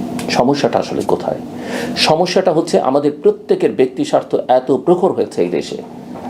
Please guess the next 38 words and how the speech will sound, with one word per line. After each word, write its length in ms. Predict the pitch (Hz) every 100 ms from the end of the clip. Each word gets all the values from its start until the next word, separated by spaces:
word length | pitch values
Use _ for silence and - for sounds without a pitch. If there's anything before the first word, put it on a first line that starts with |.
| - -
আমরা 180 | 117 110
নিজেকে 300 | 120 135 127
ছাড়া 200 | 123 110
চিন্তা 300 | - 98 95
করতে 300 | - - -
পারি 200 | - -
না, 80 |
নিজের 300 | - 113 139
বলয় 340 | - 123 139 143
গোষ্ঠী 300 | 160 160 180
ছাড়া 220 | - 117
চিন্তা 340 | 110 98 -
করতে 240 | 92 - -
পারি 180 | - -
না, 120 | - - - - - - -
আরেকটু 340 | 143 175 165
এগিয়ে 160 | 151 139
গেলে 140 | 135
হয়তো 200 | 127 123
দল, 280 | 120 123 143
দলের 400 | - - 139 151
বাইরে 220 | 110 104
চিন্তা 260 | - - -
করতে 260 | - - -
পারি 180 | -
না। 100 | - - - - - 117
দেশটাকে 460 | 139 151 - -
নিয়ে 160 | 135 143
আসলে 320 | - - 92 87
কেউ 100 | 87
ভাবেন 300 | - - -
না। 220 | - - - - - - - - - - - - - - - - - - 120 - - - - - - - - 139
অবশ্যই 340 | 214 220 220
আমরা 160 | 180 160
বিভিন্ন 360 | 151 151 139
দেশের 280 | 117 139 151
সঙ্গে 340 | 151 135 117
আমাদের, 380 | 113 113 113 107